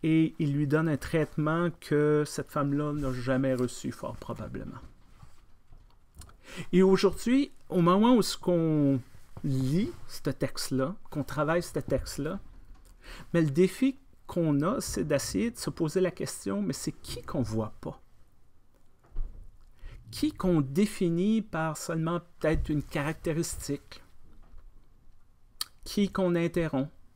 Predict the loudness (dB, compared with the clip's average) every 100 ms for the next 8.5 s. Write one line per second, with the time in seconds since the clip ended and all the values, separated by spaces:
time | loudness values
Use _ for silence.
0 | _ -20 -20 -8 0 2 2 0 2 0
1 | 0 2 2 0 -2 -8 -14 -16 -20 -18
2 | -4 -2 0 0 -2 0 0 4 4 4
3 | 2 2 2 4 4 4 2 2 2 0
4 | -2 -10 -14 -16 -20 -20 -20 -20 -20 -20
5 | -20 -20 -20 -14 -14 -14 -18 -20 -10 -4
6 | -4 0 8 8 8 2 -4 0 2 4
7 | 4 4 4 2 2 2 0 -4 -2 0
8 | 2 0 0 -6